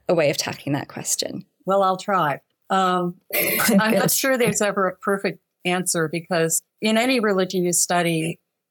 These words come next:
Speaker 2: understanding belief is really tricky, because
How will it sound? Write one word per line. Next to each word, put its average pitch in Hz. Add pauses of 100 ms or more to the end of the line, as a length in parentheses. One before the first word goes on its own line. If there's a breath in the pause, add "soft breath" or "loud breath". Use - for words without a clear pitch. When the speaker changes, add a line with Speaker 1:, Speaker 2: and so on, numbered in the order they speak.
(140)
Speaker 2:
understanding 196
belief 180
is 160
really 170
tricky, 196
because 165